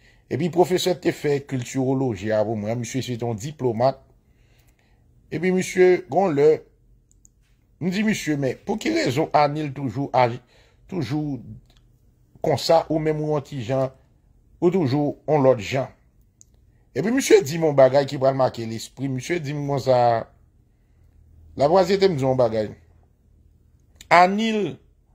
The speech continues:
c'est un idéologue. Anil pas comprendre réalité, culture pays d'Haïti. Réalité culturelle pays d'Haïti. Moi, dis, monsieur,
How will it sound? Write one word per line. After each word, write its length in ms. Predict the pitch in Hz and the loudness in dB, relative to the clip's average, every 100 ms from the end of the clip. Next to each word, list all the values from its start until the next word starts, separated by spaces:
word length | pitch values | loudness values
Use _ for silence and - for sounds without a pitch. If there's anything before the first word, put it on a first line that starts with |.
| _ _ _ _ _ _ _ _ _ _ _ _ _ _ _ | _ _ _ _ _ _ _ _ _ _ _ _ _ _ _
c'est 120 | - | 0
un 60 | 196 | 2
idéologue. 800 | 196 175 180 170 170 175 113 - _ _ _ _ _ _ _ _ _ _ _ _ _ _ _ | 2 2 4 4 6 4 4 -14 _ _ _ _ _ _ _ _ _ _ _ _ _ _ _
Anil 380 | 156 170 202 202 | 4 4 2 -2
pas 160 | 156 143 | -2 -2
comprendre 420 | 156 127 170 147 | -2 0 0 0
réalité, 800 | 135 127 131 131 - - 170 147 _ _ _ _ _ _ _ _ | 0 0 -2 -8 -14 -10 -10 -10 _ _ _ _ _ _ _ _
culture 440 | 160 139 - 180 | -6 -6 -4 -4
pays 220 | 127 127 | -2 -2
d'Haïti. 400 | 120 113 107 - - _ _ _ _ _ _ _ | 0 0 -2 -12 -20 _ _ _ _ _ _ _
Réalité 400 | 117 127 127 143 | 0 0 0 -6
culturelle 480 | 127 127 - 127 120 | -6 -8 -4 -4 -2
pays 160 | 117 110 | -4 -6
d'Haïti. 420 | 104 95 - - _ _ _ _ _ _ - | -8 -10 -16 -20 _ _ _ _ _ _ -4
Moi, 100 | 156 | -2
dis, 120 | 180 | 0
monsieur, 260 | 196 156 | 0 0